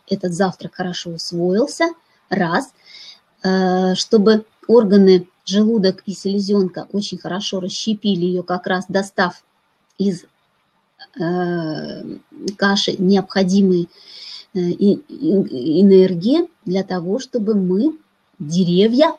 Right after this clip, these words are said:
так сказать, да, могли в течение дня активно действовать, и у нас на все хватало сил, и всегда было хорошее, хорошее настроение.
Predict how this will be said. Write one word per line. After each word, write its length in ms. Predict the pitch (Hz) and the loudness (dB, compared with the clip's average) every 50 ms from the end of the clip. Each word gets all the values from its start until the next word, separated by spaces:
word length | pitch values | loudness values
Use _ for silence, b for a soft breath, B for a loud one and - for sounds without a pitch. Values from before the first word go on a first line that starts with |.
| _ _ - | _ _ -4
так 180 | 262 262 262 | -4 -4 -4
сказать, 440 | - - - 254 240 226 233 226 196 | -6 -4 0 0 2 2 2 2 2
да, 160 | 190 220 254 | -2 -4 -4
могли 440 | 247 - 185 196 196 185 202 202 202 | -4 -4 -4 -4 -2 -2 -2 -2 -2
в 80 | 202 - | -4 -6
течение 520 | - 180 170 - - 185 175 170 175 175 160 | -10 -10 -10 -8 -8 -8 -8 -6 -8 -10 -8
дня 300 | 160 185 214 269 339 359 - | -6 -4 -4 -4 -4 -6 -8
активно 560 | - 175 - _ - - 208 190 190 185 185 | -12 -14 -14 _ -8 -6 -4 -2 -2 -2 -4
действовать, 580 | 170 156 196 240 311 330 - - 233 226 226 - | -4 -2 0 0 0 0 -4 -6 -6 -6 -4 -2
и 40 | 175 | -2
у 60 | 190 | 0
нас 180 | 185 185 185 - | 0 0 -2 -4
на 80 | 180 175 | -6 -6
все 140 | - - - | -6 -8 -10
хватало 440 | - - 170 - - 165 170 175 208 | -10 -12 -14 -12 -8 -6 -6 -6 -6
сил, 340 | - - 254 294 370 392 - _ _ _ _ _ _ _ _ _ _ _ _ _ - - - - | -6 -2 0 0 0 0 -2 _ _ _ _ _ _ _ _ _ _ _ _ _ -20 -14 -4 -4
и 80 | 202 | -4
всегда 400 | 190 - - 165 160 175 196 220 | -4 -2 -8 -6 -2 0 0 0
было 300 | 214 180 185 180 196 208 B B B B B B B | 2 2 0 0 -2 -4 B B B B B B B
хорошее, 680 | - - 202 185 175 165 185 208 - - 190 175 - B B B B B B B B | -4 -2 -2 0 0 -2 -4 -4 -2 -2 -2 -2 -2 B B B B B B B B
хорошее 500 | - 190 190 190 202 208 - - 175 170 | -8 -4 -2 -2 -2 -2 -2 -2 -2 -2
настроение. 720 | 175 170 _ - 185 190 196 170 165 170 160 143 - | -2 -4 _ -2 -2 0 0 0 -2 -4 -4 -6 -8